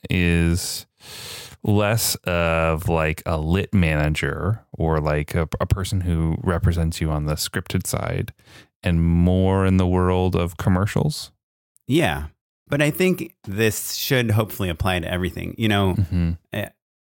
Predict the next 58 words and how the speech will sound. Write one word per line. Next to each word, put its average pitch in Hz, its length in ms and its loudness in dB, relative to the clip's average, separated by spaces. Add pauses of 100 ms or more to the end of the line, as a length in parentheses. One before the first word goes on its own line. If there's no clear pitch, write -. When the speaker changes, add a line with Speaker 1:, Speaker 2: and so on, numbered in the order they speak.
(140)
Speaker 2:
and 107 300 0
I 98 60 2
hope 120 240 4
it 107 80 2
applies 95 400 0
to - 60 -8
people 90 280 -2
that 87 160 -2
have 90 360 -2
representation 85 800 -2
and 80 320 -6
people 78 280 -6
that 73 140 -6
don't 85 220 -2
have 78 120 -4
representation. 80 680 -10 (540)
Speaker 1:
Mm-hmm. 82 640 0
Speaker 2:
That 87 180 -6
is, 90 300 -8 (100)
I 95 120 -4
think, 143 400 -4 (920)
at 120 140 0
least 214 180 -2
when 233 120 2
we 160 100 4
started 110 400 2
this 98 140 -4
podcast, 104 640 0
it 95 80 0
was 90 220 0
one 90 180 2
of 80 100 -4
the 82 80 -4
biggest 78 420 -4
things 82 480 -4 (100)
that 82 300 -4 (180)
we 87 140 -2
would 82 180 -2
talk - 260 -4
about. 107 360 -2
Like, 92 160 -2
how 101 300 0
important 95 420 0
is 92 160 0
it 92 100 -2
to - 60 -2
have 95 100 2
an 90 80 -2
agent? 90 300 -2
How 92 140 0
important 95 320 -4
is 85 120 -2
it 87 100 -2
to 87 60 0
have 85 140 6
Speaker 1:
Mm-hmm. - 440 -6
Speaker 2:
a 95 40 -2
manager? 87 600 0